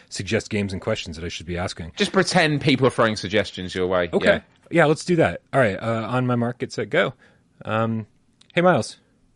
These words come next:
Speaker 1: Uh,
Speaker 2: Hey,
Speaker 1: ha-,
Speaker 2: Brian.
Speaker 1: has this developer made other P S V R games?
Speaker 2: Uh, yes, they have.
Speaker 1: Oh, wow.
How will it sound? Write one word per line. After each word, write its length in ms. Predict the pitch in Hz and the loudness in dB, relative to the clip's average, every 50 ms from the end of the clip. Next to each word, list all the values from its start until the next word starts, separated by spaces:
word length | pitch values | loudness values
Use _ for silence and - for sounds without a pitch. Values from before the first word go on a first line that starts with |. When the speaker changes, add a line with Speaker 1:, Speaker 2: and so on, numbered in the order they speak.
| _ _ _ _ - | _ _ _ _ -2
Speaker 1:
Uh, 300 | 113 120 120 120 117 113 - - _ _ _ - - - | 0 2 2 2 2 0 -4 -10 _ _ _ -18 4 4
Speaker 2:
Hey, 80 | 151 | 6
Speaker 1:
ha-, 40 | 156 | 6
Speaker 2:
Brian. 280 | 131 131 120 120 123 - _ | 6 6 4 4 2 0 _
Speaker 1:
has 140 | - 139 131 | 0 0 0
this 80 | 156 | 0
developer 380 | - - 131 147 143 139 - 147 | -4 0 4 4 4 4 4 4
made 120 | 139 127 | 2 2
other 200 | 117 113 110 117 | 2 2 0 0
P 120 | - - 123 | 2 2 2
S 100 | 113 - | 2 2
V 100 | - 101 | 0 0
R 80 | 95 101 | 0 -2
games? 280 | 117 143 170 - - - _ _ _ _ _ _ _ _ _ _ _ _ _ _ _ _ _ _ _ _ _ _ _ _ _ _ _ _ _ - | -4 -6 -8 -10 -14 -18 _ _ _ _ _ _ _ _ _ _ _ _ _ _ _ _ _ _ _ _ _ _ _ _ _ _ _ _ _ 0
Speaker 2:
Uh, 760 | - 120 120 120 127 123 127 127 127 127 127 123 127 123 127 127 - - _ _ _ _ _ _ _ _ _ _ | 2 6 6 8 8 8 6 6 6 6 6 6 6 6 4 2 0 -6 _ _ _ _ _ _ _ _ _ _
yes, 200 | - 120 147 147 | 0 0 0 2
they 100 | - 143 | 2 2
have. 340 | 135 151 175 170 98 - - - _ - - _ _ - | 4 4 4 2 2 -2 -8 -16 _ -18 -18 _ _ -10
Speaker 1:
Oh, 180 | - - 90 73 69 71 | -8 -6 -6 -8 -10 -8
wow. 400 | 78 82 90 101 98 80 - | -4 -2 0 0 0 -2 -6